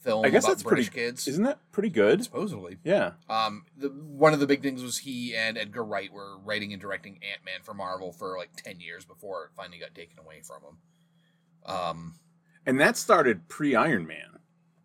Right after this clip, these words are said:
Speaker 1: yeah,
Speaker 2: They
Speaker 1: that,
Speaker 2: had
Speaker 1: that,
Speaker 2: been,
Speaker 1: yeah.
Speaker 2: they
Speaker 1: That
Speaker 2: had
Speaker 1: was
Speaker 2: been
Speaker 1: when
Speaker 2: doing
Speaker 1: Marvel
Speaker 2: that.
Speaker 1: wasn't gonna have a connected universe. They were just gonna kinda do some independent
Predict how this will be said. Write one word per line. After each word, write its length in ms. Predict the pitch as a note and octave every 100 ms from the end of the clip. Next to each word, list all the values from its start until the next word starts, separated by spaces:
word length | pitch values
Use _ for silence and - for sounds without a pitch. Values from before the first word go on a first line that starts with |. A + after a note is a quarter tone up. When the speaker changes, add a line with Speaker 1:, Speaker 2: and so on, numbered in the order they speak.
| _ _ _
Speaker 1:
yeah, 200 | F3 D#3+
Speaker 2:
They 60 | B2
Speaker 1:
that, 80 | G#2+
Speaker 2:
had 80 | F#2+
Speaker 1:
that, 180 | E3+ G2
Speaker 2:
been, 100 | -
Speaker 1:
yeah. 260 | - - - _ _ -
Speaker 2:
they 0 |
Speaker 1:
That 80 |
Speaker 2:
had 100 | F3
Speaker 1:
was 80 | G#3
Speaker 2:
been 60 | F3
Speaker 1:
when 80 | F3+
Speaker 2:
doing 100 | D#3
Speaker 1:
Marvel 320 | E3 E3 D#3+
Speaker 2:
that. 60 |
Speaker 1:
wasn't 280 | C#3+ D3+ D3+
gonna 180 | C3+ C3
have 180 | B2+ A#2+
a 40 |
connected 420 | A#2+ B2+ A#2+ A#2 G2+
universe. 480 | A#2 B2 B2 B2
They 80 | A#2
were 80 | G#2+
just 160 | F#2+ A2
gonna 160 | G2+
kinda 260 | G#2 G2+ G2
do 300 | G2 F#2+ E2+ _ _ _ _ _ _ _ _ _ _ _ _ _ _ _ _ _ _ _ -
some 180 | C3+ A#2+
independent 500 | A2+ G#2 F#2+ E2+